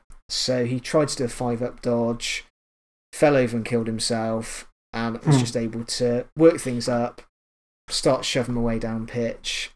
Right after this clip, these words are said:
Speaker 1: and finish it off for two nil. But it was, it was a, he was well in the game right up to probably turn five or six of the second half. And he could, he, he had, he had probably two or three not great opportunities to score,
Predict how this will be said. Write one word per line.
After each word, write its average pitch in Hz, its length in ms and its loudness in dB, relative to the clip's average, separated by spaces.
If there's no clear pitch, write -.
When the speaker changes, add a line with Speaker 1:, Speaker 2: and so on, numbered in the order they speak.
Speaker 1:
and 117 400 -2
finish - 440 -6
it - 80 -6
off 127 120 -8
for - 100 -10
two - 220 -8
nil. - 280 -10
But 147 80 0
it 143 100 4
was, 139 180 0
it 156 160 2
was 147 200 4
a, 147 360 4
he 160 160 6
was 156 200 4
well 165 300 2
in 156 140 4
the 139 80 0
game 127 500 0
right 139 320 0
up 135 240 -8
to 135 160 -6
probably 131 840 0
turn 123 360 -4
five 123 520 -4
or 127 60 -8
six - 560 -4
of 135 80 -6
the 135 60 -2
second 139 360 -2
half. 165 480 -4
And 127 240 0
he 131 140 -2
could, 135 360 0
he, 156 180 4
he 160 200 4
had, - 220 4
he 160 120 2
had 151 180 4
probably 185 300 2
two - 360 2
or 196 80 8
three 160 600 6
not 180 380 0
great 170 300 2
opportunities 175 760 -2
to - 60 -4
score, 202 480 0